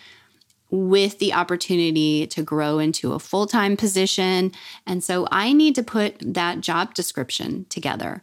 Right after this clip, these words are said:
because nothing really progresses without me getting more support now. That's a lesson I've learned. You'll keep hitting the wall until you agree to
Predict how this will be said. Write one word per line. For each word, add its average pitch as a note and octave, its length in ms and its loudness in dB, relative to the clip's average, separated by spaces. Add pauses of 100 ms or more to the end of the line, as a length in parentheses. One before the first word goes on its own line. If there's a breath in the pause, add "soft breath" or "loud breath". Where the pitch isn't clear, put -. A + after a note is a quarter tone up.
(380 loud breath)
because G3+ 640 0 (140)
nothing B3 440 4
really A3 520 2 (260)
progresses G#3+ 1160 2 (420)
without F#3 520 2
me F3+ 360 4
getting F3 320 2
more D#3+ 180 2
support - 480 -4
now. - 360 -8 (120)
That's E3+ 260 -2
a G3+ 80 2
lesson F#3 440 0
I've G3+ 220 0
learned. D#3 460 2
You'll F3 280 0
keep A3 280 -2
hitting F#3+ 280 2
the F3+ 100 2
wall D#3+ 480 2
until F3 400 2
you D#3+ 480 2 (300)
agree D3+ 580 0 (680 loud breath)
to D3 560 2